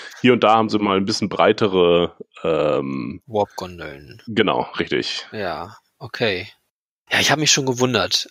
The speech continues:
Speaker 2: Also, weil so gleich, ja, war sie eigentlich noch nie, die Föderation. Die hatten ja doch immer sehr viele unterschiedliche Schiffe.
Speaker 1: Mhm.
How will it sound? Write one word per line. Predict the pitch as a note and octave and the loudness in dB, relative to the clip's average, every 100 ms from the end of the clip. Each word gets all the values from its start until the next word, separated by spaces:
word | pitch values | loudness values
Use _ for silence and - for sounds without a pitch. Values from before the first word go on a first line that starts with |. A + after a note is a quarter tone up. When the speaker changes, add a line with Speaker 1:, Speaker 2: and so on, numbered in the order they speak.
| _ | _
Speaker 2:
Also, | A#2+ A2 G#2 A2+ F3 | -4 -2 -4 -6 -6
weil | G#2+ G#2 | -2 0
so | G#2+ A2+ B2 B2+ - | 0 -2 -2 -4 -2
gleich, | A2+ A2 D3+ - - - - _ - | 4 4 4 -2 -4 -8 -20 _ -6
ja, | C3 G2+ F#2+ - _ _ | -2 0 -2 -12 _ _
war | C3 A#2 A#2 | -4 -2 0
sie | - | -2
eigentlich | - A#2+ A#2+ A#2+ | -4 -6 -6 -6
noch | G#2+ | -6
nie, | C#3+ | -4
die | A#2 | -2
Föderation. | - G2+ F#2+ - G2+ | 0 0 2 0 -2
Die | F#2 | -4
hatten | B2+ | -4
ja | |
doch | A2 A#2+ | -4 -2
immer | G#2+ | -2
sehr | A2+ | -4
viele | - A#2 B2+ | -4 -4 -4
unterschiedliche | B2 - G2 - - | -4 -4 -6 -4 -2
Schiffe. | A2 G#2+ B2+ C#3+ _ _ _ _ _ - | -2 -4 -6 -8 _ _ _ _ _ -6
Speaker 1:
Mhm. | F#2+ B2 | -2 -2